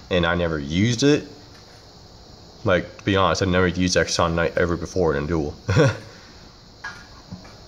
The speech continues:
But the main thing that I'm still shocked about is Construct getting banned. I was, like, I knew Construct was gonna get hit at some point, 'cause I was planning to make Clown Dolls.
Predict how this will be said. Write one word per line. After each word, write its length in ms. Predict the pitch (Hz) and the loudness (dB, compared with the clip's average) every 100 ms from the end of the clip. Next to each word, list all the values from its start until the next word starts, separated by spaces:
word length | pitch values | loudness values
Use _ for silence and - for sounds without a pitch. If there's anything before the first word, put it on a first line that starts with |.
| - - - - - - - - - - - - - - - - - - - - - - - | -20 -20 -20 -20 -20 -20 -20 -20 -20 -20 -20 -20 -20 -20 -20 -20 -20 -20 -20 -20 -20 -20 0
But 100 | 117 | 4
the 100 | 113 | 6
main 240 | 120 165 | 6 6
thing 160 | 170 151 | 6 4
that 80 | 120 | 6
I'm 160 | 131 | 2
still 180 | 135 151 | 2 0
shocked 320 | - 131 131 | 2 2 2
about 300 | 120 127 120 | 2 2 2
is 100 | 90 | 0
Construct 540 | - 101 101 98 101 - | -4 2 2 2 0 0
getting 160 | 87 | -4
banned. 480 | 76 80 71 87 117 - - - - - - | -2 -2 0 0 -2 -4 -20 -20 -20 -20 -6
I 80 | - | 0
was, 640 | 80 78 71 - - - - - - - - - - - | 2 2 -2 -4 -4 -6 -12 -20 -20 -20 -20 -20 -12 4
like, 240 | 139 - - | 4 4 2
I 140 | 185 | 4
knew 260 | 151 147 117 | 4 4 2
Construct 480 | 110 110 107 107 | 2 2 2 0
was 120 | 104 95 | 0 -2
gonna 180 | 95 | 0
get 160 | 92 80 | 0 0
hit 180 | 95 98 | 2 0
at 80 | - | 2
some 220 | 87 92 | 0 0
point, 340 | 120 127 151 - - - - - - | 2 2 0 -4 -18 -18 -18 -16 0
'cause 160 | 120 - | 0 2
I 80 | 107 | 2
was 180 | 127 123 | 4 2
planning 320 | - 160 185 | 2 2 4
to 60 | 131 | 4
make 140 | 131 | 0
Clown 400 | - 151 151 139 | 0 2 4 4
Dolls. 500 | 87 78 87 107 - | 4 2 0 -2 -4